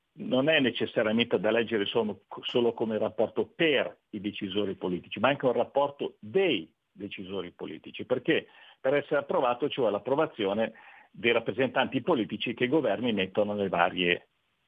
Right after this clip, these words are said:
eh, redazioni, diciamo così, ok? Quindi c'è uno zampino politico e poi c'è il livello, eh, di quello che si sente, immagino che avrà sentito,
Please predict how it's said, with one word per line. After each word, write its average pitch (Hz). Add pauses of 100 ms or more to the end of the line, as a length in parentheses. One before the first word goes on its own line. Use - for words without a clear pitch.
eh, 80
redazioni, 92
diciamo 80
così, 78
ok? -
Quindi 127
c'è 143 (340)
uno 98
zampino 117
politico - (380)
e 208
poi 285
c'è 139
il 143
livello, 147 (340)
eh, 113
di 131
quello 135
che 120
si 110
sente, 123 (220)
immagino 120
che -
avrà 110
sentito, 107